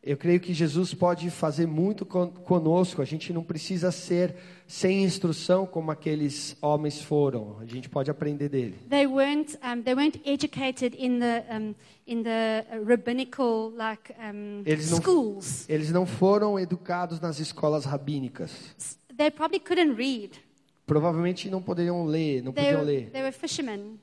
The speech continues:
Speaker 1: Eles eram pescadores.
Speaker 2: And yet the knowledge that they had of Jesus
Speaker 1: E mesmo assim, o conhecimento que tinham de Jesus
Speaker 2: was, was,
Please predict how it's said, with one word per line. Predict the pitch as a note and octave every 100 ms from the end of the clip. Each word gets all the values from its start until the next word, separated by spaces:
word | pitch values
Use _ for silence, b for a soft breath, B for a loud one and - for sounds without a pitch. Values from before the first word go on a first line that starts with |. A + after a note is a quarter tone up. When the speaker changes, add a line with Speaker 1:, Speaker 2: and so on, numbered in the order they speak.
| _ _ _ -
Speaker 1:
Eles | C3+ C3+
eram | D3+
pescadores. | D3+ D#3+ - D#3 D3+ D3+ B2 G#2+ - -
Speaker 2:
And | A#3+ B3
yet | C4+ D4 -
the | A#3+
knowledge | A3+ A#3 A#3 D4+ B3 G#3 -
that | A3 -
they | G#3+
had | G#3 G3 B3+ G#3+ G3
of | G#3+ G#3 -
Jesus | - A#3+ A#3 F#3+ G3 - -
Speaker 1:
E | C3+ D3+
mesmo | D3 D#3+ F3 E3+
assim, | F3 - E3+ D3
o |
conhecimento | C#3+ D#3 D#3+ D#3 - D3+ D#3 E3+ F3
que | -
tinham | E3+ D#3 D3+
de | C3+
Jesus | C3+ C#3 A2 G2+ - - -
Speaker 2:
was, | A#3+ B3 - A3+
was, | A3+ G#3+ -